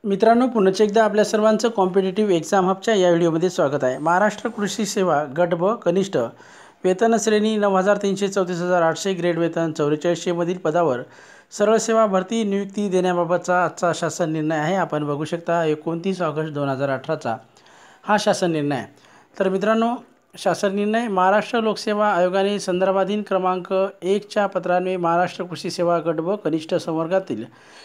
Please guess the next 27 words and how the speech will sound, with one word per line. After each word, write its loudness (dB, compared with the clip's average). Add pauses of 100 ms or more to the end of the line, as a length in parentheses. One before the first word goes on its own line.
(160)
पदाकरिता 2
एकोणऐंशी 0
उमेदवाराची 0
शिफारस 0
केलेली -2
आहे. 2 (560)
शिफारस 0
पत-, -6
पात्र 0 (260)
एकोणऐंशी 0
उमेदवाराची 0
शैक्षणिक -2
अर्हता, 2
वैद्यकीय 0
तपासणी, -4
चारित्र्य 0
तपासणी -2
आणि -4
जात 0
वैधता 0
प्रमाणपत्र -4 (760)
या 4
बाबीची 0
पूर्तता -2
आणि 0
पडताळणी 0
करणी-, -2